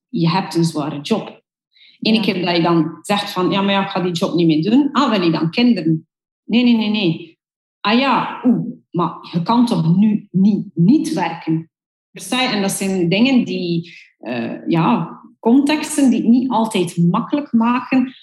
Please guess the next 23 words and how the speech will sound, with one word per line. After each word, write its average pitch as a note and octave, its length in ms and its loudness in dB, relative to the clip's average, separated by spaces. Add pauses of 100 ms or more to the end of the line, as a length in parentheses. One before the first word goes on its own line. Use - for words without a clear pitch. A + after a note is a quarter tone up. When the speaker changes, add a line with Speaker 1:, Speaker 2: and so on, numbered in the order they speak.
(100)
Speaker 1:
als G3 420 0
je, A3 120 2
ehm, E3 600 0 (640)
je F3 160 2
leven A3 420 2
anders A#3 360 2
wil E3+ 260 -2
inrichten A#3+ 1000 0 (160)
dan F3 360 0
hoe E3 320 0
dat. E3+ 200 -2
En G3+ 120 -2
ik, B3 200 0
ik C4+ 280 2
denk, E4+ 260 4
hè, A3+ 360 -2
dat - 280 -4
onbewust A3 760 -2
veel G#3+ 300 0
mensen G#3 440 -2
dat E3+ 120 0
wel D#3 220 0
willen G#3+ 520 0